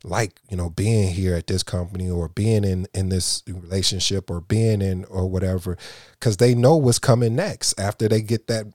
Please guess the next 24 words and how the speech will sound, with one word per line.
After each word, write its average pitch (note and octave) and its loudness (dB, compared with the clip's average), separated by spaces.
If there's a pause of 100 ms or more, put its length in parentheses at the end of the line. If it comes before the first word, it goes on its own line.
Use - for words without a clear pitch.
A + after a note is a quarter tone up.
(120)
after G#2+ 2
they G#2+ 4
get G#2+ -2
the, G2+ 0
you G#2+ -4
know, F#2+ 0
done G2+ 4
venting, G#2+ 4
because F#2+ 2
you G#2+ 4
do G#2+ 4
need G#2 2
to B2 4
vent. F#2 0
You F#2 -2
do, G#2+ 6 (320)
you, G2+ 0 (100)
again, G2 6
I'll E2+ 0
say F2+ 4
that F2+ 6
again, F2+ 2
you F#2+ 0
do G2+ 8